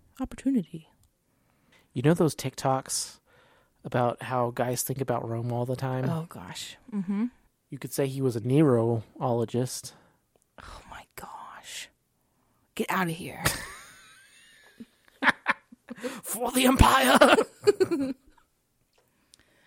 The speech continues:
Speaker 1: Serletti had been conducting similar experiments with animals for years, building up the confidence to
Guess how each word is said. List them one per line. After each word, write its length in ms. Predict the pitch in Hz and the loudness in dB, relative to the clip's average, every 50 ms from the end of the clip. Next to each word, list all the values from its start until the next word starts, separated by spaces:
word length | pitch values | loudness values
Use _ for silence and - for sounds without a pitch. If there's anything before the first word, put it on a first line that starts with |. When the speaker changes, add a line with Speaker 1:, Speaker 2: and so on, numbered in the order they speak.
| _ _ _ - | _ _ _ -6
Speaker 1:
Serletti 600 | - - 233 220 214 214 220 - - 254 262 233 | 4 6 6 8 8 8 6 6 6 4 6 6
had 160 | 240 208 185 | 4 4 4
been 180 | 196 185 185 | 2 -2 -2
conducting 580 | 185 - 196 190 185 175 180 - 180 160 160 156 | -2 -2 -2 2 2 0 0 -2 -6 -6 -6 -8
similar 600 | - - - - 220 226 220 202 180 160 147 151 | -10 -8 0 4 6 8 10 10 10 8 6 6
experiments 840 | - 165 - - - - 170 165 160 160 160 160 160 - - - | 4 2 0 -2 0 2 4 4 4 4 0 -2 -4 -4 -8 -10
with 140 | - - - - - | -10 -12 -10 -4 0
animals 440 | 202 202 190 180 170 151 147 156 - | 2 4 4 2 2 0 -4 -6 -8
for 140 | - - 165 | -8 -6 -6
years, 640 | 165 175 170 175 202 202 202 175 156 143 - 180 - | -4 -4 -6 -4 -2 2 2 4 4 2 0 -2 -2
building 380 | - 202 196 196 208 208 196 | 2 4 4 6 6 4 4
up 120 | 185 - - | 4 2 0
the 80 | - | -6
confidence 640 | - - - 233 226 220 - 180 170 160 - - - - | -8 -2 0 0 0 2 2 0 0 -2 -2 -6 -10 -10
to 280 | - - 196 196 190 | -4 -2 0 0 0